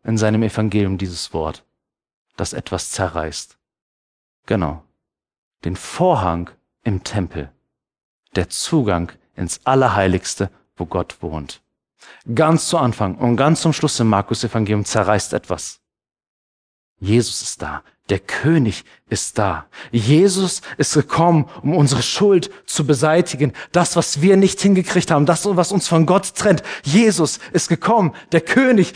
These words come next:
ist gekommen, um das zu zerreißen und diese Trennung zwischen dem Vater und uns aufzulösen und zu sagen, es gibt einen Weg,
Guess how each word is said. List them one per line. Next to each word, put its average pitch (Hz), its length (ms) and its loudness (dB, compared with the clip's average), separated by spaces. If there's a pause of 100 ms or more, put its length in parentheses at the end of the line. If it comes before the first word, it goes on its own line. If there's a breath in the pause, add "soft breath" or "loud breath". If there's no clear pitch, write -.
(120 loud breath)
ist - 180 0
gekommen, 220 540 2 (200 loud breath)
um 175 220 4
das 202 340 0 (180 loud breath)
zu - 140 -6
zerreißen 165 840 0 (320 loud breath)
und 202 300 2
diese 180 280 2
Trennung 226 460 2
zwischen 185 340 0
dem 170 140 2
Vater 196 420 2
und 180 140 2
uns 196 260 2 (220 loud breath)
aufzulösen 220 720 2
und 165 60 -2
zu 175 100 -8
sagen, 190 260 2
es 165 240 -2
gibt 247 240 0
einen 165 320 2
Weg, 233 220 2